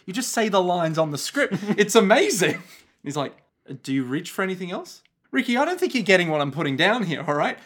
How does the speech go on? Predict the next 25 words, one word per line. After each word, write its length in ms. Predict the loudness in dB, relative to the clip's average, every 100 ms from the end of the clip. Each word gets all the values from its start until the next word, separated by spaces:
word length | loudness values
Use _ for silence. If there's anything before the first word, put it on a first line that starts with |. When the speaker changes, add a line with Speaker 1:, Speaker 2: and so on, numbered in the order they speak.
| -20 _ _ 2
Speaker 1:
They 160 | 4
give 320 | 4 0 0 0
us 160 | -4
the 140 | 2 2
words 440 | 4 4 4 2
on 120 | -2 -2
the 80 | -4
script. 260 | -6 -4
I'm 220 | 0 2 2
not 160 | 0
actually 480 | -2 -8 -4 0 2
a 80 | 2
wizard. 500 | 2 2 0 -4 -10 _ _ -2
Speaker 2:
I 160 | 2 2
am. 220 | 0 -8 _ _
Speaker 1:
But 320 | 2 4 2 0 -12 _ _
I'm 300 | -4 2 4
a, 280 | 4 0 -8 -6
I 160 | -2 -2
can 220 | -2 -4
say 440 | -4 0 2 4 6
I'm, 260 | 6 4 -2 2
I'm 260 | 2 2
literally 380 | -4 -4 -2 -2
lying." 840 | -2 0 2 2 2 -2 -10 -16